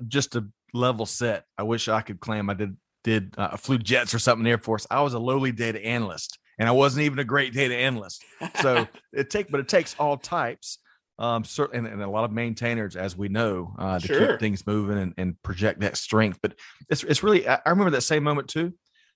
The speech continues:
Speaker 1: Uh,
Speaker 2: Yeah.
Speaker 1: it, that was a Wednesday night 'cause I was at church playing basketball.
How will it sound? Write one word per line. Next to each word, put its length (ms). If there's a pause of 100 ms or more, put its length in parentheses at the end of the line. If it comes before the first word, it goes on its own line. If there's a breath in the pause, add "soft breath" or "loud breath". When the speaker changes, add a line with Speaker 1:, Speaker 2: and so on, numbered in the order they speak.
(120)
Speaker 1:
Uh, 220
Speaker 2:
Yeah. 100
Speaker 1:
it, 40
that 80
was 100
a 60
Wednesday 360
night 320 (160)
'cause 220
I 140
was 200
at 120
church 320 (100)
playing 240
basketball. 680